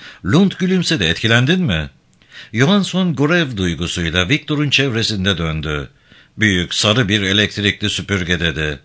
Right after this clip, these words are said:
"Oyun bozan." "Ağırlığı ne kadar?" "Dört ton." "Hey, Jean!"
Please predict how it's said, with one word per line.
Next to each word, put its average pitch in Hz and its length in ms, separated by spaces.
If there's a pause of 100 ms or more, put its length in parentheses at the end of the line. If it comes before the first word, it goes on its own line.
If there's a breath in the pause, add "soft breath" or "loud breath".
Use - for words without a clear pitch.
(540 soft breath)
"Oyun 117 420
bozan." 87 400 (580 soft breath)
"Ağırlığı 123 520
ne 95 120
kadar?" 90 420 (480 soft breath)
"Dört 214 280
ton." 110 280 (100)
"Hey, 190 380
Jean!" 180 440